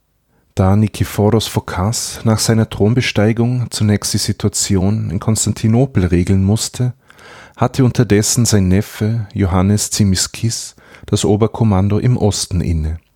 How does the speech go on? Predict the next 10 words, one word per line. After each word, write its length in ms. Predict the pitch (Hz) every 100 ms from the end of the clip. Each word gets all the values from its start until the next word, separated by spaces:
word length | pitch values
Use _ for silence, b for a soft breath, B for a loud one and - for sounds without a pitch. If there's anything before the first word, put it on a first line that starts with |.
| _ _ _ B B B B B B
Es 180 | 110 107
erfolgten 440 | 117 - 120 -
aggressive 880 | 107 104 104 104 - 117 123 127 117
römische 400 | 113 107 - 107
Angriffe 800 | 85 101 107 107 - - 104 110
auf 220 | 104 104 -
kilikische 500 | 110 110 - - 101
Städte 500 | - 92 95 - 98
und 140 | 104
Siedlungen 640 | - 131 107 90 95 113